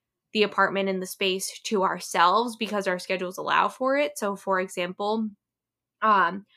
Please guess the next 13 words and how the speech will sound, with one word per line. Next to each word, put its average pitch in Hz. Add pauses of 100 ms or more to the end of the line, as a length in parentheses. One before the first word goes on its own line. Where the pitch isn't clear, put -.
(180)
she 240
doesn't 202
really 190
have 185
a, 185 (140)
a 202
lot 180
of 180
classes 220
on 190
Mondays 185
and 185
Wednesdays. -